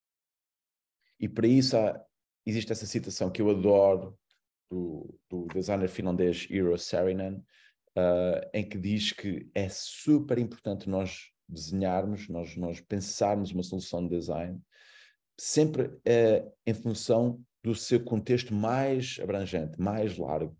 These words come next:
ou seja, uma cadeira num quarto, um quarto numa casa, uma casa num ambiente, um ambiente numa ci-, numa, numa cidade. E é, isto é extremamente importante porque, imaginemos que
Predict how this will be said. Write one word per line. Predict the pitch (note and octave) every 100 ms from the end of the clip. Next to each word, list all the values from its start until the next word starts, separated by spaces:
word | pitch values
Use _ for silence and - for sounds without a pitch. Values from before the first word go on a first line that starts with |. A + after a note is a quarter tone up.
| -
ou | F2+
seja, | - F2 D#2+
uma | F2
cadeira | F2+ G2 G#2+ G2
num | F#2+ F#2
quarto, | F#2 A2 B2+ - - - _ _ _ _ _
um | A2
quarto | G2+ G#2 G2 -
numa | F#2+ F#2
casa, | F2+ A2 A#2+ G#2+ G#2
uma | F#2+
casa | - F#2+ F#2
num | F2+ F2
ambiente, | E2+ F#2+ G#2 G#2
um | F#2
ambiente | F#2 F#2 F2+
numa | F2 E2
ci-, | - F2+
numa, | F2 -
numa | - F2 E2 E2
cidade. | - F2 C#2 - - _ _ _ _ _ _ _ _ _ _ _ _ - - - _ -
E | G#2+
é, | A2+ - -
isto | D#3 D#3+ D3+
é |
extremamente | B2+ - D#3 D#3 D#3 D3 C#3
importante | C3 B2+ - B2+ -
porque, | - G#2 - G#2+
imaginemos | F#2 F#2+ G#2 A2+ B2+ B2+
que | - -